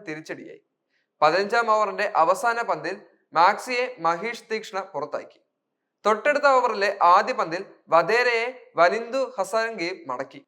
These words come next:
സൂര്യൻ ഷെഡ്ജെ പതിനേഴാം ഓവറിൽ മടങ്ങി. ഇതോടെ ഏഴിന് നൂറ്റിമുപ്പത്താറ് എന്ന നിലയിലായി പഞ്ചാബ്. പിന്നീടെത്തിയ മാർക്കോ ജാൻസനും തിളങ്ങാൻ സാധിച്ചില്ല. അർഷ്ദീപ് സിംഗ് ആണ്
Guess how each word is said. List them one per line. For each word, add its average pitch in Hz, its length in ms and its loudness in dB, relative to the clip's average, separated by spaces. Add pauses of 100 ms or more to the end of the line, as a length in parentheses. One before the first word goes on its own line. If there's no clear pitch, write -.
(100)
സൂര്യൻ 214 520 -2
ഷെഡ്ജെ 220 560 -6
പതിനേഴാം 226 560 2
ഓവറിൽ 214 340 -4
മടങ്ങി. 120 340 -14 (320)
ഇതോടെ 233 300 6
ഏഴിന് 254 580 2 (220)
നൂറ്റിമുപ്പത്താറ് 226 680 -4
എന്ന 220 160 -6
നിലയിലായി 180 440 -4
പഞ്ചാബ്. 123 480 -12 (580)
പിന്നീടെത്തിയ 277 540 2 (140)
മാർക്കോ 220 640 2
ജാൻസനും 180 560 0 (360)
തിളങ്ങാൻ 208 360 -2
സാധിച്ചില്ല. - 460 -14 (580)
അർഷ്ദീപ് 160 380 -2
സിംഗ് 226 220 -8
ആണ് 202 280 -2